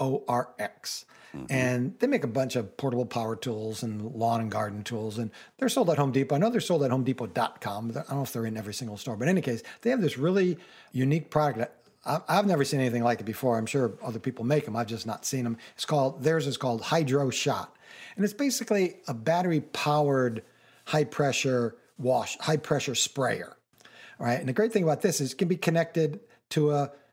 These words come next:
Speaker 1: hose faucet, or you can draw water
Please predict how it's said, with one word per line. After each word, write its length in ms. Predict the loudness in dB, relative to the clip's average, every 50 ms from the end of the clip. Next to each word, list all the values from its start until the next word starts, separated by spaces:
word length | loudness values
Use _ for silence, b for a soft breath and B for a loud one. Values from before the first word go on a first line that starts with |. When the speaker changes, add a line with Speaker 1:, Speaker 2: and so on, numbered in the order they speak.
| B B _ _ 0
Speaker 1:
hose 300 | 2 2 2 2 0 0
faucet, 680 | 0 0 2 2 0 0 0 0 0 0 -2 -4 -8 -4
or 100 | -2 -2
you 60 | 0
can 140 | 0 0 0
draw 320 | 2 2 4 4 4 2
water 600 | 2 2 2 4 4 4 2 2 0 -2 -4 -4